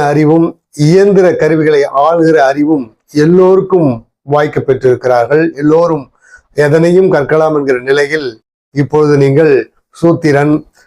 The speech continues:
சத்திரியன், வைசியன், பிராமணன் என்று யாரையும் பிரித்து கூற முடியாது.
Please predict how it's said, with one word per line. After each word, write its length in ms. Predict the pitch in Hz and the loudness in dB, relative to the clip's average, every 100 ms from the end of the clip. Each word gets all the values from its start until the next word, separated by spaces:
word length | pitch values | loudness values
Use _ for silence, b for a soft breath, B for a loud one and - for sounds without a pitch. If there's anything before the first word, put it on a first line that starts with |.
| b - | b -10
சத்திரியன், 680 | 160 156 - 170 147 143 143 139 - | -6 -4 -2 0 2 2 0 -2 -6
வைசியன், 640 | 127 147 165 - 151 143 139 139 _ | -4 -2 -2 -2 0 2 0 -4 _
பிராமணன் 580 | 131 143 160 170 165 160 | -4 0 0 0 2 2
என்று 280 | 147 147 160 131 | 0 2 2 2
யாரையும் 500 | 127 139 151 156 156 131 | 0 0 0 -2 -4 -6
பிரித்து 380 | 147 160 165 139 | -6 -4 -6 -6
கூற 180 | 143 131 | -4 -4
முடியாது. 420 | 131 127 123 | -4 -2 -2